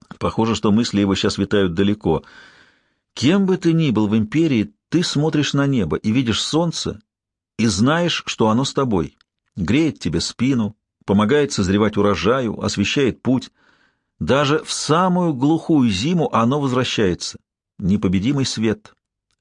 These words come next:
Он поворачивается лицом к востоку и протягивает руки. На горизонте уже появилось тусклое свечение. Но пока солнце остаётся за горизонтом,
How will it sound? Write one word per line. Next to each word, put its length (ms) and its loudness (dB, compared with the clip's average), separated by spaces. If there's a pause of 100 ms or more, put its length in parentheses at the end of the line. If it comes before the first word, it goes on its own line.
(160)
Он 220 2
поворачивается 720 0
лицом 360 0
к 60 -10
востоку 500 0
и 120 -4
протягивает 580 0
руки. 320 -4 (800)
На 120 0
горизонте 480 2
уже 180 2
появилось 520 0
тусклое 340 -2
свечение. 600 -2 (760)
Но 160 2
пока 400 0
солнце 540 0
остаётся 600 0
за 120 0
горизонтом, 720 0